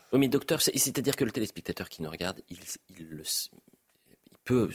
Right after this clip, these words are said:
euh, ressentir parfois un sentiment de la, avoir un sentiment de lassitude en se disant, à chaque drame, on nous,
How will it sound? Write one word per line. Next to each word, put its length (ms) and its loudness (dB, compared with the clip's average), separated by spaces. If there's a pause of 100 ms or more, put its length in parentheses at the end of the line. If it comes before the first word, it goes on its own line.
(160)
euh, 200 -10
ressentir 720 -8
parfois 540 -2 (400)
un 280 -2
sentiment 540 0 (100)
de 80 -4
la, 140 2 (380)
avoir 260 0
un 60 0
sentiment 380 0
de 40 2
lassitude 400 -2
en 60 -2
se 60 -8
disant, 260 -4 (300)
à 60 -4
chaque 240 2
drame, 260 2
on 40 2
nous, 260 0